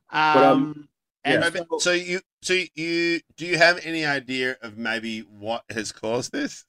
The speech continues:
Speaker 3: <laughs>
Speaker 1: Yeah, so, something called rhabdo, rhabdofibrillosis. It's a condition where you exercise so much that your kidney gets, uh, releases something called myoglobin, and it pollutes your kidney. And, uh, it, 'cause one of my kidneys took a hit. One of my kidneys was working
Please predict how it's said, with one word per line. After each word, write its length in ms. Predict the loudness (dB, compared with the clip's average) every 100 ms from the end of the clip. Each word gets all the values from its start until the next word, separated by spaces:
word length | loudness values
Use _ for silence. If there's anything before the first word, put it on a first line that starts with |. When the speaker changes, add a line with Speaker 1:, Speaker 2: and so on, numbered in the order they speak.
| _
Speaker 3:
<laughs> 180 | -16 -4
Speaker 1:
Yeah, 200 | 0 0
so, 180 | -2 -6
something 240 | -4 -4
called 300 | 0 0 0
rhabdo, 500 | -2 -2 -4 -10 -8
rhabdofibrillosis. 1080 | -6 -4 -4 -8 -10 -8 -6 -6 -10 -20 _ -20
It's 140 | -20 -20
a 40 | -12
condition 540 | -6 -6 -6 -10 -12 _ _ _ _
where 140 | -2
you 200 | 0 0 -2
exercise 520 | -4 -6 -4 -4 -2
so 180 | -2 0
much 300 | -2 -6 -6
that 120 | -6
your 100 | -8
kidney 400 | -2 0 0 -2
gets, 300 | -2 -4 -4
uh, 400 | -2 0 0 -4 -16 _
releases 480 | -10 -4 -2 -2 -4
something 180 | -6 -4
called 220 | -2 0
myoglobin, 720 | 0 0 0 2 2 0 -6 -10 _ _ -6
and 100 | -6
it 100 | -4
pollutes 380 | -4 -2 -2 -6
your 80 | -2
kidney. 400 | -2 -2 -4 -8 _ _ _ -4
And, 160 | 0
uh, 320 | 2 2 0 0
it, 200 | -2 -6 -6
'cause 160 | -2
one 140 | 0 2
of 40 |
my 80 | 0
kidneys 320 | 0 -4 -4
took 160 | -6 -4
a 60 |
hit. 200 | -2 -2
One 120 | -2
of 60 | -6
my 80 | -6
kidneys 280 | -6 -8 -6
was 80 |
working 600 | -6 -6 -8 -12 -16 -20